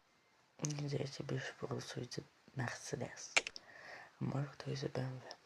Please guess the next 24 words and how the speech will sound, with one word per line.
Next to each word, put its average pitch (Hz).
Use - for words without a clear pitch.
Но 139
мені 139
вони 135
дві 135
дуже 135
чітко -
все -
подобають. 120
Шкода, -
що -
тут 151
нема 143
зіл 147
сто -
тридцять -
один, 123
уже -
чіткий. -
Такий, -
як 127
у 127
мене 120
на 120
ретрації. -